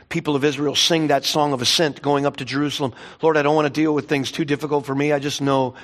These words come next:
I can't come with a proud heart." She's just like one who went to the temple steps of Israel, knowing that they, they are nothing before God.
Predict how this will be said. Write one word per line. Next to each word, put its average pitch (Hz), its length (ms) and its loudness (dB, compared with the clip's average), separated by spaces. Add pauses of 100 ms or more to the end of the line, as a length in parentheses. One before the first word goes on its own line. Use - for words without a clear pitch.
(140)
I 131 60 -10
can't 151 340 -2
come 139 220 -2
with 127 100 -6
a 120 60 -8
proud 131 340 -2
heart." 139 320 -2 (960)
She's 170 300 -2
just - 400 -2
like 165 260 2
one 156 280 0
who 147 320 0 (400)
went 170 320 -2
to 160 120 -2
the 143 120 0
temple 160 400 -2
steps - 500 -2
of 151 140 -4
Israel, 147 480 -2 (260)
knowing 156 600 2
that 131 200 -4
they, 143 300 -2 (260)
they 147 160 0
are 147 140 4
nothing 143 680 -2
before 120 300 -8
God. 87 420 -10